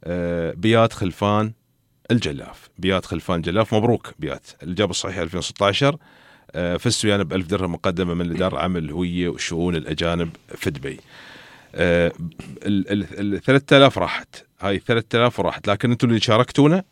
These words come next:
لا، أنتوا دخلتوا ويانا في سحب العشرة آلاف وسحب الموتر. كل اللي جاوبوا وكتبوا لي ألفين وستاشر دخلوا في سحب العشرة آلاف وسحب الموتر. زين. السؤال اللي عقبه سؤال تراثي.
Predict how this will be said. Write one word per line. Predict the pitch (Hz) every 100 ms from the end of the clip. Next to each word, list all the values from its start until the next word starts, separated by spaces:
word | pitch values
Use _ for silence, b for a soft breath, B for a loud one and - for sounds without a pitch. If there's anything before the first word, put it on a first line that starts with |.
| _ -
لا، | 87 - -
أنتوا | 95 95 110 110
دخلتوا | 87 104 98
ويانا | 95 87
في | 76
سحب | 82 95 90
العشرة | 76 110 147 123 135
آلاف | 139 165 160 b b b b
وسحب | 98 117 101
الموتر. | 90 80 82
كل | - 135
اللي | 127
جاوبوا | 98 107 107
وكتبوا | 95 - 104 107
لي | 90
ألفين | - 117
وستاشر | - - 117 117 147 127
دخلوا | 95 113 87
في | 82
سحب | - 101 78 b b b b _
العشرة | 107 82 117 135 -
آلاف | 113 131 -
وسحب | 101 - 120 120 113 - _ _ -
الموتر. | 101 101 101 - _ - 92 90 73 - 80 - _
زين. | 113 110 - b b b b b b b b _
السؤال | 117 - 151 127 156 160 156 -
اللي | 117 90
عقبه | 90 85 71 - -
سؤال | - 104 87 110 117 117 120 -
تراثي. | - 95 73 73 - -